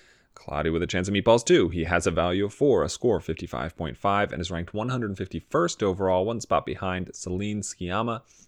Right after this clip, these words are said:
and one spot ahead of Gaetan Brizzi. Uh, Gaetan Brizzi, who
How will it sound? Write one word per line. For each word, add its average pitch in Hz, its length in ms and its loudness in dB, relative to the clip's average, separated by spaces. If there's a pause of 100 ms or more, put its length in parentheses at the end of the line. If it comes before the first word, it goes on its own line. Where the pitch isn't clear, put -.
(100)
and 87 160 -10
one 92 140 -6
spot 90 220 -2
ahead 90 260 -4
of 90 120 -6
Gaetan 101 580 -4 (300)
Brizzi. - 540 -2 (1200)
Uh, 76 140 -10
Gaetan 113 240 -6
Brizzi, 127 320 0
who 107 440 -2